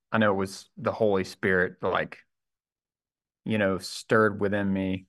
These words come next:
like, "Hey, s-, this is not right. Something is going on." Um, there's just some, something's just wrong with all this and how they're approaching it with the masking and everything. Um,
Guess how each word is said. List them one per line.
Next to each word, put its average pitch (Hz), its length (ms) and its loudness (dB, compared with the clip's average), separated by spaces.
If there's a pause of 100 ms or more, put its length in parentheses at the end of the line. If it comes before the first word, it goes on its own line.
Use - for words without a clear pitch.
(140)
like, 80 240 -2
"Hey, 107 340 2
s-, - 180 -12
this 113 260 -6
is 92 100 -8
not 90 200 -2
right. 92 400 0
Something 98 400 -4
is 87 120 -6
going 87 260 -2
on." 92 360 -2 (840)
Um, 82 480 -2 (1700)
there's 107 180 -2
just 104 180 -4
some, 98 480 0 (640)
something's 117 840 -2 (360)
just - 240 -6
wrong 107 280 4
with 95 120 2
all 95 220 6
this 95 260 0
and 90 160 -8
how 92 160 0
they're 87 140 0
approaching 87 540 -4
it 85 180 -6 (160)
with 95 100 -2
the 90 80 -2
masking 87 540 -4
and 87 100 -4
everything. 85 500 -4 (1400)
Um, - 420 0